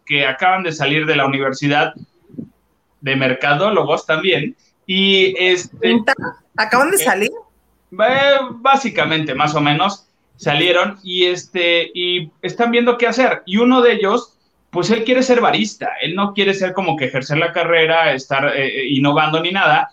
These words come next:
Speaker 1: Y el otro clásico tiene la idea de que va a ser emprendedor, quiere invertir y se va a los coachings y todo este rollo, y pues no le funciona y no le pega absolutamente nada.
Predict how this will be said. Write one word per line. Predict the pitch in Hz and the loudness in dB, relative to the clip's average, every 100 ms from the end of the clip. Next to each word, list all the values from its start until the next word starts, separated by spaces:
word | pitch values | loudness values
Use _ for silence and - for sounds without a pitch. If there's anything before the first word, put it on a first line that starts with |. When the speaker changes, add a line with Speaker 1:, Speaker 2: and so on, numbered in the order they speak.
| _ _ | _ _
Speaker 1:
Y | 147 165 | -2 0
el | 170 | 2
otro | 208 214 233 226 _ _ | 0 2 -2 -2 _ _
clásico | 165 170 180 185 185 185 | 0 2 0 -4 -6 -4
tiene | 175 160 160 | -2 -2 0
la | 147 | 0
idea | 147 151 | 2 2
de | 143 | 0
que | 135 123 | -2 -4
va | 135 | 0
a | 147 | 0
ser | 147 | 0
emprendedor, | 127 123 120 123 160 165 165 160 | -4 -4 -6 0 2 4 4 2
quiere | - 147 | -2 0
invertir | 143 131 127 - 165 165 165 | 0 0 -4 -2 0 2 2
y | 147 135 | 0 0
se | 139 | -2
va | 139 | 0
a | |
los | 139 - | 0 -2
coachings | 147 160 156 165 160 156 - _ _ | -2 0 0 -2 -2 -2 -8 _ _
y | 143 139 | -4 2
todo | 170 | 2
este | 156 165 | 4 2
rollo, | 170 165 156 - - _ _ _ | 4 4 2 0 -8 _ _ _
y | 180 180 170 147 | -4 -2 -2 -2
pues | 151 143 | -2 0
no | 143 175 | 2 2
le | 165 | 0
funciona | 131 131 143 160 143 | -2 -4 -2 -2 0
y | |
no | 147 | -2
le | 147 | -2
pega | - 143 139 | -4 -4 -4
absolutamente | - 123 127 123 120 117 104 | -4 -6 -6 -6 -6 -8 -10
nada. | 98 - | -16 -18